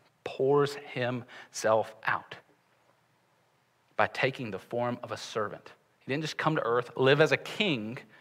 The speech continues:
and say, "Here's the best way to do this." Became a servant, slave, being born in the likeness of men, and being found in human form, he humbled himself by being, becoming obedient to the point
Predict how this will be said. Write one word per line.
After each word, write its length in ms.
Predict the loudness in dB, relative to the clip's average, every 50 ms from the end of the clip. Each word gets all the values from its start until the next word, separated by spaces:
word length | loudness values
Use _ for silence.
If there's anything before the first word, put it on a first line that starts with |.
| -20 -20 _ -12
and 80 | -4
say, 140 | 0 0 0
"Here's 260 | 0 0 -2 -2 0
the 60 | 0 2
best 240 | 2 2 2 2
way 100 | 0 -2
to 80 | -2 -2
do 220 | -4 -10 -10 -10
this." 340 | -10 -12 -14 -12 -14 -14 -14 -16 _ _ _ _ _ _ _ _ _ _ _ _ _ _ _ _ _ _ _ _ _ _ _
Became 320 | -10 -2 0 2 2 2
a 40 | 0
servant, 440 | -4 -2 -2 -2 -2 -2 -4 -12 -16 -18 -14
slave, 440 | -10 -2 2 4 4 4 2 0 -8 -14 -18 -12 -6
being 180 | -4 -4 -4 -4
born 300 | -2 -2 0 0 0 -2
in 40 |
the 60 | -2 2
likeness 460 | 6 8 8 8 6 2 -10 -10 -12
of 100 | -12 -8
men, 300 | -6 -4 -2 -2 -4 -4 -8 -12 -16 -14 -4
and 60 | 0
being 160 | 2 2 2
found 340 | 4 8 10 12 12 12 10
in 80 | 6 2
human 260 | 0 0 0 0 -2
form, 260 | -2 -2 -4 -4 -4
he 80 | -4 -2
humbled 320 | 2 6 6 6 6 4
himself 360 | -4 -2 2 4 4 6 10
by 100 | 10 10
being, 380 | 10 10 6 0 0 -2 -4 -8 -12 -16 -4 0
becoming 480 | 0 2 4 6 6 8 8 6 4 6
obedient 560 | 4 4 6 6 6 6 6 6 4 2 2 0
to 100 | -4 -4 -4 -4 -2
the 80 | -2
point 440 | -2 -2 0 2 6 6 6 6 4